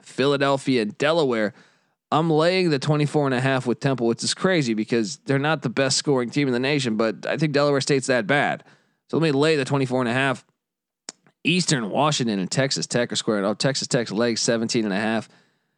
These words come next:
This is a, a kinda tough game to pre-, predict here because Eastern Washington's had been decent. They won at, uh, Washington State. You know, they had that nice run in the tournament a season ago.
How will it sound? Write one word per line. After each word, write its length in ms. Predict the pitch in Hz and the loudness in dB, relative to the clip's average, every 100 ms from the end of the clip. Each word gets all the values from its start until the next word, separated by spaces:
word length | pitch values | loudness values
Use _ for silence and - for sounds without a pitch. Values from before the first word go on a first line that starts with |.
| _ _ _ | _ _ _
This 120 | - 277 | -2 2
is 60 | |
a, 240 | 381 220 151 | 2 2 0
a 340 | 151 151 113 | -2 -2 -2
kinda 280 | 180 233 247 | 0 0 0
tough 300 | - 170 135 | 0 0 0
game 220 | 151 156 | 0 0
to 80 | 110 | -2
pre-, 260 | - 123 | 0 -2
predict 360 | - 127 147 165 | 0 0 0 0
here 120 | 104 | -2
because 220 | 101 110 | 0 0
Eastern 260 | 151 175 127 | 0 0 0
Washington's 360 | 131 156 107 82 | 0 0 -2 0
had 260 | 117 98 | -2 0
been 180 | 127 135 | -2 -2
decent. 360 | 117 160 160 92 | 0 0 0 0
They 100 | 101 | 0
won 240 | 113 131 | 0 0
at, 220 | 131 131 | -2 -2
uh, 160 | 120 110 | -2 0
Washington 440 | 113 131 - 101 | 2 0 -2 -4
State. 360 | 87 - 147 151 | -4 0 0 0
You 80 | 113 | -2
know, 220 | 110 101 | -2 -2
they 180 | - 110 | -2 -2
had 140 | 117 117 | 0 -2
that 120 | 110 | -2
nice 240 | 117 113 | -2 -2
run 180 | 120 117 | -2 -2
in 60 | 101 | -4
the 80 | |
tournament 400 | 92 139 131 123 | -4 -2 -2 -2
a 20 | 95 | -2
season 340 | - 170 156 | 0 0 0
ago. 300 | 156 160 147 | 0 0 0